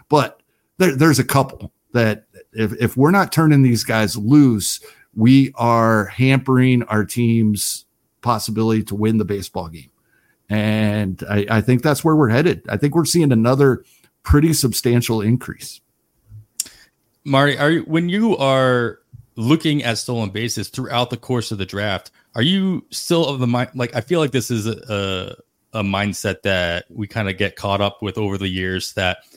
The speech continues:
Speaker 2: stolen bases come from a certain spot, right, on your roster. Um,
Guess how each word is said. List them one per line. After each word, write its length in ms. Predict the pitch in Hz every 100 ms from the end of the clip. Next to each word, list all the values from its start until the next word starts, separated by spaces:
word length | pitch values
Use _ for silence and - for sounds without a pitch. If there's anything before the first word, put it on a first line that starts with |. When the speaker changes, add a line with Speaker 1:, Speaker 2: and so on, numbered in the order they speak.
| _ -
Speaker 2:
stolen 280 | 131 151
bases 300 | 127 120 -
come 220 | - 104 95
from 120 | 95
a 60 |
certain 480 | 82 98 95 87 85 _ -
spot, 500 | - - 80 - _ _ _ _
right, 200 | 98 95 -
on 120 | 98
your 120 | 90 82
roster. 460 | 82 80 - 85 _ _ _ _
Um, 540 | - 92 90 87 87